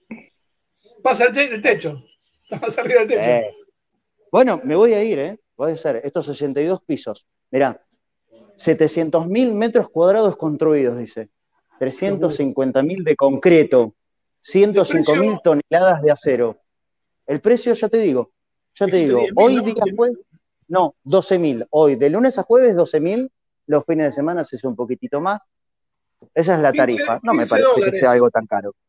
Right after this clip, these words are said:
Speaker 2: Sí,
Speaker 1: Quince
Speaker 2: no, no,
Speaker 1: dólares.
Speaker 2: no es algo tan caro en, en absoluto. Y es muy lindo. Bueno, lo que les digo, ahora en un ratito cuando, cuando me encuentre con Gustavo, me, la verdad que me voy a venir para acá. Me voy a venir
Speaker 1: Sí.
Speaker 2: para acá. Este, eh,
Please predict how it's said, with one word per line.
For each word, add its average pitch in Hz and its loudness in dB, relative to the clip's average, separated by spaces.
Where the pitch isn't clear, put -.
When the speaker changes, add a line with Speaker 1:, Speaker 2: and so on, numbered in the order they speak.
Speaker 2:
Sí, 254 0
Speaker 1:
Quince 170 2
Speaker 2:
no, 156 4
no, 147 2
Speaker 1:
dólares. 143 -2
Speaker 2:
no 180 2
es 185 -2
algo 170 2
tan 151 0
caro 185 2
en, 165 -12
en 135 -4
absoluto. 143 -4
Y 120 -2
es 139 0
muy 180 0
lindo. 165 2
Bueno, 208 2
lo 185 2
que 214 2
les 202 4
digo, 190 2
ahora 190 4
en 156 0
un 165 -2
ratito 190 0
cuando, 120 0
cuando 147 2
me 151 0
encuentre 180 0
con 143 0
Gustavo, 214 2
me, 165 -6
la 104 -2
verdad 117 2
que 185 2
me 135 0
voy 131 2
a 123 2
venir 123 0
para 117 0
acá. 123 -2
Me 101 -8
voy 151 4
a 151 4
venir 151 2
Speaker 1:
Sí. - -4
Speaker 2:
para 143 4
acá. - -10
Este, 185 0
eh, 151 -4